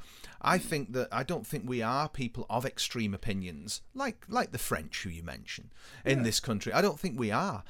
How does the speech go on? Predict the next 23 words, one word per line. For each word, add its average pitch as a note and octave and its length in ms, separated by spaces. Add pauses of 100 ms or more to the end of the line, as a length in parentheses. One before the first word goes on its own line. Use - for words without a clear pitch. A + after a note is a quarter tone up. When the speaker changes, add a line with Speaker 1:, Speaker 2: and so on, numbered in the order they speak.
(120)
Speaker 1:
I C#3 120
think C#3+ 180
we're C3+ 120
people B2+ 360
who A#2+ 160
are A2 60
very, C#3 540 (520)
you C#3 140
know, A2 280
sort A#2 280
of, G#2 80
we've, A2 240 (100)
we've A2+ 200
got C3 180
our A#2+ 180
middle D#3 340
of C#3 120
the D3 100
road B2+ 360
way, E2+ 420 (440)
Speaker 2:
Hmm. E2 220
Speaker 1:
you G#2 140
know, D#2+ 260